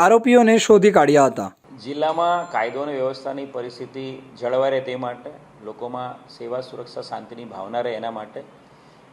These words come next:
Speaker 2: જે પણ ગુનાઓ દાખલ થયા છે, ખાસ કરીને ગંભીર ગુનાઓ, એમાં જે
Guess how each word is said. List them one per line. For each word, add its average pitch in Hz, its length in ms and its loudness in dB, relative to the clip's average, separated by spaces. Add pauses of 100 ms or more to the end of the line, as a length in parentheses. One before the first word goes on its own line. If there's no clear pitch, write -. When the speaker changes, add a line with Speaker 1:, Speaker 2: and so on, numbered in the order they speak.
(840)
Speaker 2:
જે 127 140 -6
પણ 180 320 -2 (500)
ગુનાઓ 131 380 2
દાખલ 139 360 -2
થયા 110 340 -4
છે, - 160 -18 (200)
ખાસ 135 280 -4
કરીને 156 280 -8
ગંભીર 107 400 -8
ગુનાઓ, 104 280 -8 (220)
એમાં 156 240 -4
જે 165 60 -8